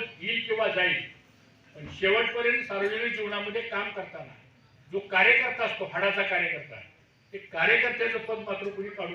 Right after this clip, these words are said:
शकत नाही. आणि आज तुमच्या सम-, समवेत एक कार्यकर्ता म्हणून जे काय मला करता येईल,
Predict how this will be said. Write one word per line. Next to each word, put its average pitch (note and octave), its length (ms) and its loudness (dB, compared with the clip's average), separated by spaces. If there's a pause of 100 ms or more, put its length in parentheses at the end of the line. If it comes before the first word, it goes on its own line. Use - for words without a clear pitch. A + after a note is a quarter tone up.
शकत D#3+ 300 -14
नाही. D3 160 -4 (500)
आणि C#3+ 100 -14
आज F#3 200 -2 (480)
तुमच्या D#3 260 -4
सम-, F3+ 440 -10
समवेत F3+ 320 4 (420)
एक - 160 -12
कार्यकर्ता G#3+ 500 4
म्हणून A3 300 -4 (460)
जे A3+ 200 6
काय B3 200 8
मला A3+ 160 2
करता F#3+ 340 -4
येईल, D3+ 280 -4